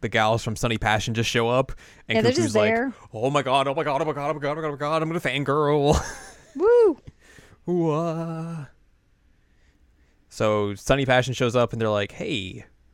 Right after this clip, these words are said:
Speaker 1: we're doing a summer festival thing on our island.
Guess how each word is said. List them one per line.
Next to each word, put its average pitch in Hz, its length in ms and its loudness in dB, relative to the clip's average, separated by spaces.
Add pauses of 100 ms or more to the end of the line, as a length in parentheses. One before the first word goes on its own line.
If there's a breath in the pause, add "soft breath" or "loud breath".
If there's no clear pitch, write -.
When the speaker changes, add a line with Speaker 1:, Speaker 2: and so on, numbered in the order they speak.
(140)
Speaker 1:
we're 160 120 -2
doing 170 360 4
a 123 180 -2
summer 151 340 0
festival 139 540 0
thing 127 320 2
on 120 180 0
our 113 140 0
island. 101 560 -4